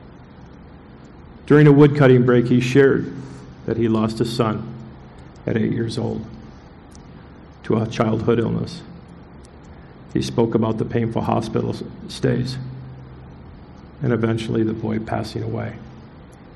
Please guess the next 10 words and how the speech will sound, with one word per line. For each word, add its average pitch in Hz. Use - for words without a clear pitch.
The 120
hurt 131
was 131
evident 127
in 127
his 123
eyes 110
as 113
he -
spoke. -